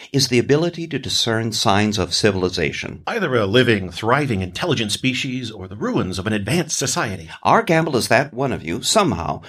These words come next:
Speaker 1: will discover technologies the likes of which our own species has never imagined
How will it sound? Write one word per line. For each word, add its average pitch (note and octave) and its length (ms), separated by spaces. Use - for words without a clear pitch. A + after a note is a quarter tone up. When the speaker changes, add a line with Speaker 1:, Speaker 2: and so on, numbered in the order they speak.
Speaker 1:
will D#3 360
discover D3 500
technologies G2+ 920
the D3 100
likes F3 580
of G#2+ 220
which C#3 220
our C#3+ 200
own C3 200
species B2+ 500
has B2 160
never C3+ 480
imagined D#2+ 540